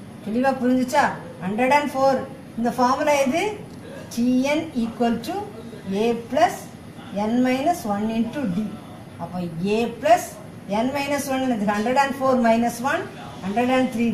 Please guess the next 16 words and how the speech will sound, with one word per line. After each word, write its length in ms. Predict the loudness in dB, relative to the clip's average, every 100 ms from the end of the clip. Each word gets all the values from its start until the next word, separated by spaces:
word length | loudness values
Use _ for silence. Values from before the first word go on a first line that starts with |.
| 0
டி 80 | 0 -2
equal 260 | -4 -6 -6
to 60 | -8 -12 -14 -14 -6
ஒன் 80 | -6 -4
ட்வென்டி 220 | -6 -6
ஃபைவ். 180 | -8 -8 -8 -10
இந்த 160 | -4 -4 -2 0
டி 80 | 0 0
ஃபோர். 320 | 2 4 4 2 -8 -16 -16 -16 -10 -4
டி 100 | -2 4
ஃபோர் 220 | 6 6
எப்படி 180 | 6 2
எழுத 160 | 0 0 0
போறேன்? 200 | -2 -2 -4 -10 -14 -10 -2 4
A 80 | 4 4 0 2
plus 300 | 4 4